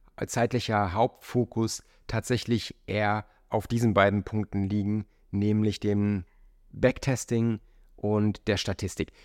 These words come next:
Backtesting vielleicht immer, es, es, es ist so ein bisschen mit, mit Vorsicht zu genießen, gerade im diskretionären Daytrading. Ähm, Backtesting werdet ihr vielleicht schon häufig gehört haben, irgendwie, dass der eine oder andere professionelle Trader sagt, "Könnt ihr euch sparen,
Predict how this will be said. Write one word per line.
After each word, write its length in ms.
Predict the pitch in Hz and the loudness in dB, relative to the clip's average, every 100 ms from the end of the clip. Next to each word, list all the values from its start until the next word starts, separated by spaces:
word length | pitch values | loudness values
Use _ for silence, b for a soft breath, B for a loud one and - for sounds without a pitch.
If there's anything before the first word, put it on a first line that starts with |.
| - | -2
Backtesting 460 | 139 - 156 151 135 | 0 2 2 2 2
vielleicht 340 | 135 147 - | 4 2 2
immer, 360 | - 135 131 131 | -4 0 0 -2
es, 360 | - 143 131 | -4 -4 -6
es, 160 | - 117 | -8 -8
es 240 | 139 - | -8 -6
ist 160 | - 120 | -6 0
so 60 | |
ein 100 | 131 | 2
bisschen 440 | 127 - 123 120 120 | 2 2 2 2 2
mit, 220 | 120 - | -2 -2
mit 160 | 123 - | -4 -4
Vorsicht 420 | - 107 92 - | 0 0 0 -6
zu 120 | 95 | -4
genießen, 400 | 92 95 90 101 | -2 -2 -2 -4
gerade 340 | - 107 110 | 0 0 2
im 460 | 104 110 110 107 101 - _ _ | 0 0 0 -2 -4 -10 _ _
diskretionären 800 | 120 - 104 - 104 101 98 98 | -4 -2 -4 0 2 2 2 0
Daytrading. 560 | 87 92 - 92 87 87 b b b - | 0 -4 -2 -2 -2 -4 b b b -4
Ähm, 540 | 110 113 110 101 92 - _ _ _ _ - | 0 2 2 0 -6 -14 _ _ _ _ -20
Backtesting 800 | 117 135 139 135 120 135 131 120 | 0 0 2 -2 0 2 4 4
werdet 220 | 117 - | 2 0
ihr 80 | 110 | -4
vielleicht 300 | 113 113 - | 0 -2 0
schon 180 | 101 | -2
häufig 300 | 107 127 117 | 0 0 -2
gehört 320 | - 110 117 107 | -2 0 0 0
haben, 240 | 107 104 | 0 2
irgendwie, 240 | 110 107 | 0 0
dass 180 | 104 101 | 0 0
der 160 | - 87 | 0 2
eine 180 | 107 110 | 2 2
oder 180 | 104 | 2
andere 220 | 98 107 101 | 2 0 -2
professionelle 600 | - 98 - 104 98 98 | -4 -6 -2 0 0 -2
Trader 460 | - 101 98 98 - 95 | -2 0 0 -2 -4 -2
sagt, 440 | 101 101 - - - | 0 0 -2 -14 -8
"Könnt 200 | - 104 | -4 0
ihr 60 | 104 | 0
euch 80 | - | 0
sparen, 420 | 101 101 104 | 2 2 2